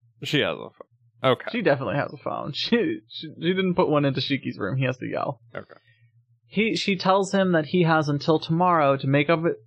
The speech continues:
Speaker 2: his mind on whether or not he'll love only her forever. <laughs>
Speaker 1: Mm-hmm.
Speaker 2: She gets up that phone,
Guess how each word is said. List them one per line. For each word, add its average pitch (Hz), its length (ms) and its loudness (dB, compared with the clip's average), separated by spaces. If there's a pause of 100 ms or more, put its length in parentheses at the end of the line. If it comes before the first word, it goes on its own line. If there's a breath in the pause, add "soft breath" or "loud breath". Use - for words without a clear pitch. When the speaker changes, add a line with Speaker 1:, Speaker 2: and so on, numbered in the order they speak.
(140)
Speaker 2:
his 170 240 4
mind 151 420 4
on 131 100 0
whether 135 240 6
or 139 40 4
not 135 260 4
he'll 139 180 4
love 131 360 4
only 151 280 4
her 147 240 4
forever. 131 680 4
<laughs> - 60 -16
Speaker 1:
Mm-hmm. 123 220 -4 (920)
Speaker 2:
She - 160 -6
gets 151 240 0
up 170 140 2
that 165 200 2
phone, 180 400 2